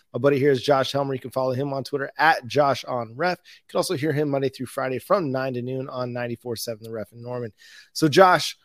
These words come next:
we talked through some of the key position battles on both the offensive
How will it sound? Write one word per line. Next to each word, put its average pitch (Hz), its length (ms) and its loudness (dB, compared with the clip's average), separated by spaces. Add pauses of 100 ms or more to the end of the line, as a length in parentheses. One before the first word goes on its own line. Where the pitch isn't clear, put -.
(180)
we 214 100 2
talked 226 320 2
through 202 100 0
some 175 180 2
of 165 60 0
the 139 80 -2
key - 300 -6
position 139 420 -4
battles 135 300 2
on 120 80 -2
both 131 160 0
the 143 100 -6
offensive 131 560 -2